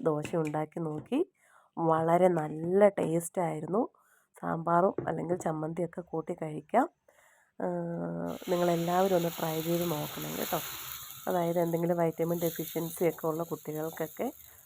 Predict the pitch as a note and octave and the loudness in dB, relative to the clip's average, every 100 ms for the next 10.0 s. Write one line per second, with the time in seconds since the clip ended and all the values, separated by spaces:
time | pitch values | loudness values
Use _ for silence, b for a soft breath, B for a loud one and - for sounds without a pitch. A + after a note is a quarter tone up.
0 | B - D#3+ D#3+ F3 E3+ D3+ - F3+ E3 | B -4 -4 0 -2 -2 -8 -6 -2 0
1 | E3 D#3 D#3 - D#3+ D#3 D#3 E3 F3+ E3 | 0 0 -2 -4 -2 -2 -2 -4 -8 -8
2 | E3 G#3+ - B B B B D#3 E3 E3+ | -4 -6 -6 B B B B 0 2 0
3 | D#3+ E3 E3+ F3 F#3+ F#3 D#3+ D#3 E3+ E3 | 2 2 2 2 2 2 0 0 -2 0
4 | D#3 E3 D#3+ D#3 D3+ G3 F3+ D#3 D#3 D3+ | 0 -2 0 0 0 4 4 4 -2 -4
5 | - F3 D3+ D#3 D#3+ - E3+ E3 G3 C#4 | -2 0 2 2 0 -4 -4 6 6 6
6 | - _ b b b b b - F3 E3 | -10 _ b b b b b -2 0 2
7 | D#3+ D#3+ E3+ - - - _ - F3 E3 | 0 -2 -6 -10 -16 -20 _ 0 0 0
8 | - F3 - E3+ F3 G3 - D#3+ D#3 D#3 | -2 -8 -4 -2 4 4 4 2 2 4
9 | G3+ - _ b b b - F3 E3 G3 | 2 2 _ b b b -4 -2 -2 -4